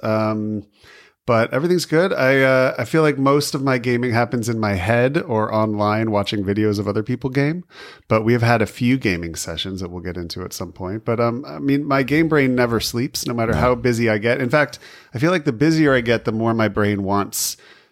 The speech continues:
Speaker 1: to relax with gaming. So I,
Speaker 2: Same.
Speaker 1: I, I think a lot. The busier I, the more with busy work, the more I sort of find myself becoming obsessed with specific parts of gaming, and which has definitely happened in the last few weeks. We'll get into that.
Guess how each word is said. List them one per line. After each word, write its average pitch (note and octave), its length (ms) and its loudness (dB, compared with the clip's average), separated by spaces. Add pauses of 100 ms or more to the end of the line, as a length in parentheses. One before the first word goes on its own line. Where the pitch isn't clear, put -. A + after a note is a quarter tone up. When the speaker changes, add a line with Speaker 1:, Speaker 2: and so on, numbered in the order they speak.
(140)
Speaker 1:
to G2 280 -2
relax G2+ 580 0
with F2+ 200 -6
gaming. G#2 540 0 (380)
So G#2+ 160 -2
I, - 40 2
Speaker 2:
Same. F#2 220 2
Speaker 1:
I, G#2 60 0
I - 240 -6
think - 380 0
a A#2 40 -2
lot. G#2 220 2
The A2+ 80 -2
busier E3 340 2
I, D3+ 120 2
the C3 80 2
more F#3 180 4
with E3 140 -2
busy D3 180 2
work, C3+ 220 0
the B2+ 60 -4
more B2 160 2
I A#2+ 80 4
sort A#2 240 -2
of G#2+ 60 -6
find A2+ 200 2
myself G#2 260 0
becoming G2+ 340 -4
obsessed - 600 -2 (320)
with F#2+ 140 -6
specific F#2 500 -2
parts F2 260 -2
of F2 120 -8
gaming, E2+ 340 0
and E2 180 -4
which F2+ 180 -2
has E2+ 100 -4
definitely G#2 320 0
happened F#2 260 -2
in E2+ 60 -6
the E2+ 40 -4
last E2+ 160 -6
few F2 120 -8
weeks. D#2 200 -8
We'll D#2 100 -12
get D#2+ 120 -8
into D#2 200 -12
that. - 160 -10